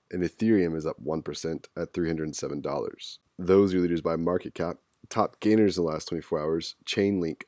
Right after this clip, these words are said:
up fifty-one percent, Hydro up twenty percent, H X R O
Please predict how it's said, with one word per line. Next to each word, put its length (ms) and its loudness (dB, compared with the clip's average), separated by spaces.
up 240 -4
fifty-one 480 -4
percent, 420 -10
Hydro 500 2
up 180 -6
twenty 240 -2
percent, 520 -8
H 200 0
X 240 0
R 200 0
O 240 0